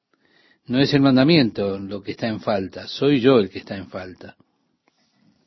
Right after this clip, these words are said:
Y el verso trece dice, "Luego lo que es bueno vino a ser muerte para mí".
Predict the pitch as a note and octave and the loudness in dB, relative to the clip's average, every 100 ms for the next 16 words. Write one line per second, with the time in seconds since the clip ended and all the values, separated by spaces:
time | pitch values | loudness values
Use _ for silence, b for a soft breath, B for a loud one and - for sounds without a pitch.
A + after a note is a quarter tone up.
0 | _ _ _ _ _ _ _ _ _ F3 | _ _ _ _ _ _ _ _ _ 2
1 | G3 G3 E3 E3 D3+ C#3+ F3+ C#3 C3+ C3 | 6 6 6 4 2 2 2 2 2 0
2 | A#2+ D#3+ D#3 C#3 A#2+ A#2 C3+ B2 D#3+ F3 | 2 4 6 4 4 2 2 4 4 4
3 | C#3+ C3 D3+ C3+ A#2+ C#3 C#3+ A#2 B2+ D3 | 4 4 2 2 2 0 0 2 2 4
4 | D3 C3+ A#2+ A#2 B2+ F3+ B2+ E2+ | 2 0 -2 0 0 0 -2 -4